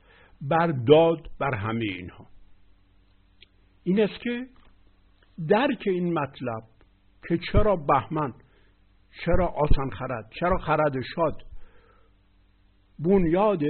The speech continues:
جامعه و حکومت ایران بوده است، این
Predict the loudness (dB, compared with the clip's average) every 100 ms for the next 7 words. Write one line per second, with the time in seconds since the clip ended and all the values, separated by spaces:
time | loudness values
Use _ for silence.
0 | -4 -10 -10 2 2 2 -2 -4 -4 -2
1 | -4 -8 -8 -6 -8 -10 -10 -8 -8 -8
2 | -8 -8 -8 -14 -16 _ _ _ _ -6
3 | -4 -4